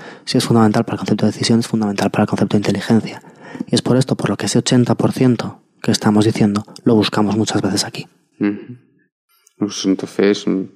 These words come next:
Speaker 2: nos ha quedado después de este podcast largo, <laughs> creo, mm, clarísimo la importancia de la,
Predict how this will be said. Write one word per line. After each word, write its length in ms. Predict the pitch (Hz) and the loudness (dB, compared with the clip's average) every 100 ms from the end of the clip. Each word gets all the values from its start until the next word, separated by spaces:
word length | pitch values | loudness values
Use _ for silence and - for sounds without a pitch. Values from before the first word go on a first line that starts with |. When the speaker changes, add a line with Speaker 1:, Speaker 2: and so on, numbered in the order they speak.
| _ - | _ -4
Speaker 2:
nos 200 | 95 92 | -2 -2
ha 100 | 95 | -2
quedado 300 | 101 107 107 | 0 4 4
después 420 | 104 - 104 101 | 2 0 0 2
de 200 | 101 101 | 2 2
este 200 | 98 - | 0 -4
podcast 400 | - 104 - 98 | -4 -4 -4 -2
largo, 280 | 104 117 143 | 0 2 2
<laughs> 880 | 160 123 - 123 - - 170 156 - | 0 0 -4 -2 -2 -2 0 0 0
creo, 360 | 139 117 135 | 0 2 4
mm, 180 | 139 120 104 - | 4 2 2 0
clarísimo 600 | 101 98 107 - 120 151 | 0 2 2 4 4 4
la 100 | 143 | 2
importancia 800 | 123 98 - 104 101 95 92 92 | 0 -2 -2 -2 0 2 2 0
de 80 | 92 | 0
la, 360 | 90 92 92 | 0 -2 -4